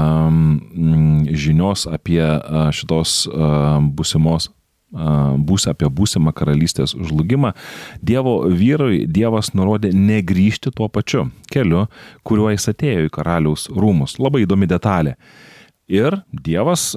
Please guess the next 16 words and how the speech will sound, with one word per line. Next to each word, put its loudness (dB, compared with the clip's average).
šio -2
nurodymo 2
ištikimai 0
laikėsi, 0
kol 0
nesusitiko -2
su -4
kitu -4
pranašu, -2
kuris, -2
sutikęs -4
Dievo 2
vyrą, 2
kalbėjo: 0
Ir 0
aš -4